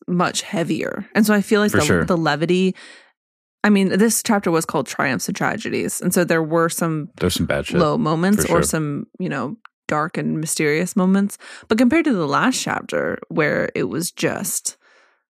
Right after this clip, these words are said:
Speaker 1: I can't remember, birth, death,
Speaker 2: And betrayal.
Speaker 1: and betrayal. It was just struggle after struggle after struggle in the last chapter. And
Speaker 2: For
Speaker 1: this
Speaker 2: sure.
Speaker 1: one, we felt like we really got to celebrate, as this name suggests, some of the triumphs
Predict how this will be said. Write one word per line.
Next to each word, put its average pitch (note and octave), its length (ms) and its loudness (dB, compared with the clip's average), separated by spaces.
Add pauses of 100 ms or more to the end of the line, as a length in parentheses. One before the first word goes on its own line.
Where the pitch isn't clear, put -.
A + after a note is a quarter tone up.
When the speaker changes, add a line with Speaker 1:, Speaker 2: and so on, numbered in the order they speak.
(1160)
Speaker 1:
I G3 80 0
can't A3 200 0
remember, F3 240 0
birth, E3+ 380 0
death, E3+ 260 0 (160)
Speaker 2:
And D#3+ 240 -2
betrayal. D#2+ 320 2
Speaker 1:
and G3 120 4
betrayal. F3 540 0 (1040)
It E3 140 0
was D#3+ 300 0
just - 640 -2 (540)
struggle F#3 420 0
after D#3 240 -2
struggle D#3+ 380 -2
after F3 240 -4
struggle - 400 -4
in - 100 -6
the - 60 -4
last F3+ 260 -4
chapter. - 300 -4
And D#3+ 160 -4
Speaker 2:
For G3 80 2
Speaker 1:
this G3+ 100 4
Speaker 2:
sure. E3+ 160 2
Speaker 1:
one, E3+ 140 2
we D#3+ 80 0
felt - 180 -4
like - 160 -6
we D#3+ 80 0
really D#3+ 220 -2
got D3 160 -4
to E3+ 80 -8
celebrate, D3+ 600 -2 (400)
as D3 240 -4
this - 300 -8
name D3+ 200 -4
suggests, E3 520 -4
some E3 100 -4
of D3+ 120 -2
the D#3 80 -8
triumphs - 760 -6